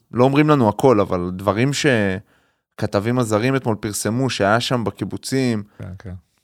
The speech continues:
Speaker 1: כאילו, אנסו נשים, אחי, ערפו ראשים לתינוקות, בוא, זה... זה, זה, מי, איך אתה יכול לא לגנות דבר כזה?
Speaker 2: אין
Speaker 1: איך
Speaker 2: פה
Speaker 1: אתה
Speaker 2: עניין
Speaker 1: יכול
Speaker 2: של,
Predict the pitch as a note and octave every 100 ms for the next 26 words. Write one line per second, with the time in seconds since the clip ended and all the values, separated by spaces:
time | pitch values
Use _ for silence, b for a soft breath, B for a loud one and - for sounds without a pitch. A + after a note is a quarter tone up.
0 | - - A#2 G#2+ G#2 G#2+ G2+ - D3 A#2+
1 | - D3+ C#3+ A2 G#2 C3+ A#2 G#2 - C3
2 | A2+ C#3+ C#3 B2+ G2+ G2 D3 B2+ G2 G2+
3 | A#2+ G#2 G2 G2 F#2+ F#2+ F#2+ F2+ F2+ -
4 | G2+ G2+ F#2+ F#2+ F#2+ G2+ _ _ _ _
5 | _ _ - B2 C3+ - - - D3 C#3+
6 | D3 C#3+ C3+ C#3 C#3 C3 C3+ C3+ B2 B2+
7 | C#3 B2+ C3 B2 C3 A#2